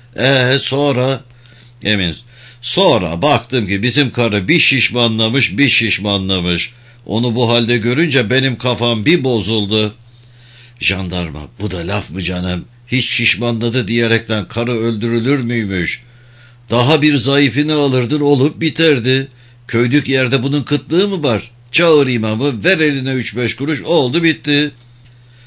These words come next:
Emin, "İşte biz o kadar incesini düşünemedik." Jandarma, "Bir de ipsiz lafı dolaştı ama ortada. Ağa odasında hep ipsiz dedin." Emin, "Demişimdir,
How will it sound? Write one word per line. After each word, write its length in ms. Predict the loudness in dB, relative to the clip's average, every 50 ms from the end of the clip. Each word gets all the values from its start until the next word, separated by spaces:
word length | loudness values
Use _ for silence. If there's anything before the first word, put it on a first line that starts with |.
| -20 -12 -6
Emin, 320 | -4 -2 0 0 -2 -4
"İşte 440 | -4 -4 -2 -2 -2 -2 -2 -4 -2
biz 180 | -2 -2 0 0
o 120 | -2 0
kadar 260 | 0 0 0 0 0
incesini 640 | 0 0 0 0 0 0 0 0 0 0 0 0 0 -2
düşünemedik." 800 | -2 -2 -2 -2 -2 -2 -2 -2 -2 -2 -2 -2 -4 -4 -6 -8 -14 -20 -20 -20 -20 -20 -20 -20 -20 -20 -20 -20 -20 -20 -20 -18 -6
Jandarma, 800 | -2 0 0 0 0 -2 -4 -4 -4 -6 -6 -8 -10 -10 -10 -14 -18 -20 -20 -20 -20 -20 -4 2
"Bir 200 | 2 2 2 2
de 120 | -2 -4 -4
ipsiz 580 | -2 -2 -2 -2 -2 -4 -2 -2 -2 -2 -2
lafı 280 | -4 -4 -2 -4 -4 -2
dolaştı 520 | -2 0 0 2 2 2 2 0 0 -4
ama 220 | -4 -2 -2 -2 -2
ortada. 540 | -2 -2 -2 -4 -4 -2 -2 -2 -2 -4 -6 -12 -20 -20 -20 -20 -8 -2
Ağa 280 | 0 2 4 4 2 2
odasında 560 | 0 0 0 -2 -2 -2 -2 0 2 2 2
hep 180 | 2 2 0
ipsiz 480 | -4 -4 -4 -4 -4 -2 -2 -2 -2 -2
dedin." 380 | -2 -2 0 0 -2 -2 -4 -10 -18 -20 -20 -20 -20 -20 -20 -20 -20 -20 -20 -20 -12 -4
Emin, 360 | -2 -2 0 0 -2 -4 -4 -6
"Demişimdir, 800 | -2 0 2 2 2 2 2 2 0 0 -2 -4 -4 -4 -6 -6